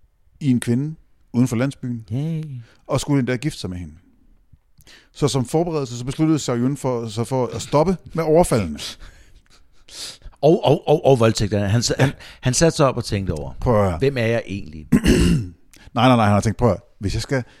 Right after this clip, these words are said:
Speaker 1: hvis jeg skal kunne, øh, jeg er femogtres år gammel, og jeg har simpelthen ikke den samme energi længere til både at kunne voldtage en og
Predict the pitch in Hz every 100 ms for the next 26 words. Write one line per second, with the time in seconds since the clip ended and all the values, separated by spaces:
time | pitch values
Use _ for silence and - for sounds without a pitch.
0 | _ - 123 135 - 131 120 113 - -
1 | _ _ - 107 104 101 143 120 - 120
2 | 113 104 87 104 - 95 90 - 156 -
3 | 139 131 120 120 104 113 117 135 104 107
4 | _ 175 180 - 98 107 123 101 - 123
5 | 104 _ 127 120 147 156 120 110 85 104
6 | 143 - 131 117 120 117 92 - _ _
7 | _ 104 120 147